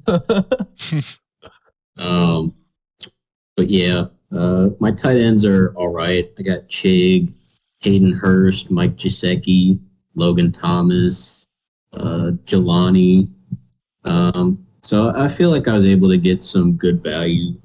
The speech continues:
Speaker 2: later in the draft, but no, like, no, like, studs, you know?
Speaker 1: Mm-hmm.
Speaker 2: Um, was there anyone,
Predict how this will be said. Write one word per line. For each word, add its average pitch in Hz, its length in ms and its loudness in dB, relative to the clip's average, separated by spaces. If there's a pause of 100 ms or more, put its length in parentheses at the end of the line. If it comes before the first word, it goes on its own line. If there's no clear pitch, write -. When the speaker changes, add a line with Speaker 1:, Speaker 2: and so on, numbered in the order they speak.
(160)
Speaker 2:
later 85 300 0
in 85 80 -8
the 87 80 -10
draft, 82 680 -6
but 82 320 -6 (440)
no, 92 300 4
like, 82 480 0 (640)
no, 92 140 0
like, 80 220 -4
studs, 80 800 -6
you 87 120 -4
know? 87 340 -2 (480)
Speaker 1:
Mm-hmm. 143 300 -8
Speaker 2:
Um, 82 480 -4 (480)
was 101 180 0
there 107 260 2
anyone, 117 880 2